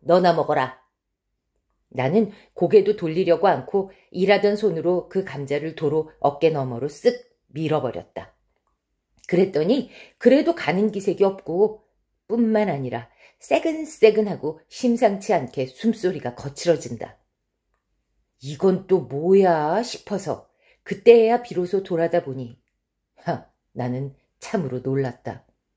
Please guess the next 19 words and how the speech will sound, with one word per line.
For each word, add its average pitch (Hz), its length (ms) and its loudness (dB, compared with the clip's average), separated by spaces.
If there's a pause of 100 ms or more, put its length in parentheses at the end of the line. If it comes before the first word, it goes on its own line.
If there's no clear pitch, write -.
(880)
우리가 196 560 0 (200)
이 220 240 -4
동리에 196 460 2
들어온 180 420 0
것은 196 480 -2 (100)
근 220 260 2
삼 262 280 -6
년째 240 420 2
되어 170 260 0
오지만 147 560 -6 (580)
여태까지 220 760 4 (140)
가무잡잡한 220 800 4
점순이의 208 580 0
얼굴이 170 560 -2 (300)
이렇게까지 254 1000 2 (160)
홍당무처럼 277 800 2
새빨개진 269 680 0
법이 147 240 -2
없었다. 151 580 -8